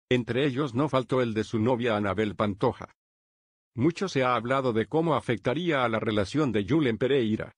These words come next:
y Anabel Pantoja el hecho de que él sea deportista de élite, y de que tenga que seguir una rutina de lo más exhaustiva para lograr sus objetivos deportivos.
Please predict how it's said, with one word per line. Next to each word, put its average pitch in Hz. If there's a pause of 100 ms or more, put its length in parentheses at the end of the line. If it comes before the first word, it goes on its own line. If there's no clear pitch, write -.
(160)
y 113
Anabel 107
Pantoja 131
el 104
hecho 107
de 101
que 107
él 120
sea 131
deportista 113
de 127
élite, 127 (120)
y 120
de 113
que 117
tenga 185
que 147
seguir 127
una 127
rutina 120
de 110
lo 107
más 120
exhaustiva 131
para 101
lograr 98
sus -
objetivos 107
deportivos. 107